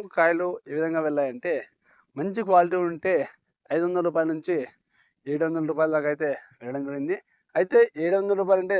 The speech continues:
సూపర్ టాప్ వచ్చేసి ఏడు వందల ఇరవై రూపాయలు అండి ఈరోజు. ఈరోజు అనంతపురం మార్కెట్లో సూపర్ టాప్ ఏడు వందల ఇరవై రూపాయలు. ఫస్ట్ క్వాలిటీ ఉన్న మాత్రం ఐదు వందలకి అయితే ఎక్కడ కూడా తగ్గలేదండి. మరి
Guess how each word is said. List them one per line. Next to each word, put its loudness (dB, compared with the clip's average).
సూపర్ -2
టాప్ 4
వచ్చేసి -8
ఏడు 2
వందల 2
ఇరవై -2
రూపాయలు 0
అండి 0
ఈరోజు. 0
ఈరోజు 2
అనంతపురం -2
మార్కెట్లో -4
సూపర్ 0
టాప్ 2
ఏడు -2
వందల -2
ఇరవై -2
రూపాయలు. -2
ఫస్ట్ -2
క్వాలిటీ 2
ఉన్న -4
మాత్రం -2
ఐదు -2
వందలకి -2
అయితే -4
ఎక్కడ -6
కూడా 2
తగ్గలేదండి. -6
మరి 4